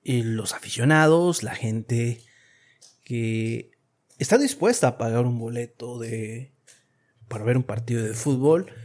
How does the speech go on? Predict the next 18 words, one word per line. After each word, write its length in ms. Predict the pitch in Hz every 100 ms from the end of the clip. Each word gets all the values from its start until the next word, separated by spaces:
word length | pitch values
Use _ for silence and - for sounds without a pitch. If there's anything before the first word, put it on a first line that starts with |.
| - - - _ -
o 120 | -
para 200 | - -
comprar 220 | - 107
una 100 | 110
camiseta, 920 | 110 110 - 185 147 - 147 160 170 - -
o 360 | 139 147 165 -
para 300 | 113 110 113
simplemente, 1120 | - 202 185 175 151 143 135 135 131 139 - _ _ _ _ _ _ _ _
eh, 580 | 135 113 110 113 110 143 _ -
comprar 340 | 135 123 139
el 140 | 131 127
producto 440 | 135 147 147 131
de 140 | 120 139
esos 260 | 135 -
patrocinadores, 1040 | - 117 131 131 143 139 127 117 113 - - _ _ - _ -
pues 140 | 117
esa 200 | 170 220
gente 720 | - 170 139 175 185 -